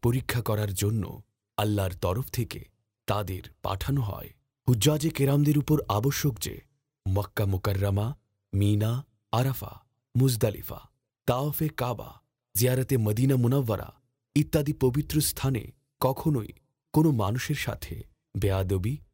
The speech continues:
মনে কষ্ট দেওয়া থেকে বেঁচে থাকা। জানি না এই লোক মানুষ নাকি ফেরেশতা, যে ধাক্কা দিয়ে অথবা শাসিয়ে ধৈর্য ও সহনশীলতার পরীক্ষা নিচ্ছে।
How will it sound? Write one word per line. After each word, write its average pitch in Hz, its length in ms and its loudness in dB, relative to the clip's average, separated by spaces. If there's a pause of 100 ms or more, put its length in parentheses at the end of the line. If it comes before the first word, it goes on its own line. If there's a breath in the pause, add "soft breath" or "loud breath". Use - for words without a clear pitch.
(100)
মনে 151 260 4
কষ্ট 123 340 -2
দেওয়া 139 260 2
থেকে - 420 -4 (340)
বেঁচে 127 320 2
থাকা। - 480 -10 (280)
জানি 120 340 2
না 101 240 -6 (220)
এই 135 240 4
লোক 117 440 2 (260)
মানুষ 104 600 0 (100)
নাকি 151 240 -2
ফেরেশতা, - 640 -4 (240)
যে 98 280 2
ধাক্কা 98 360 -2
দিয়ে 104 340 -4 (340)
অথবা 131 380 2
শাসিয়ে 113 600 -4 (340)
ধৈর্য 107 680 2 (340)
ও 117 60 4
সহনশীলতার 107 920 -2 (300)
পরীক্ষা 143 380 0
নিচ্ছে। - 500 -8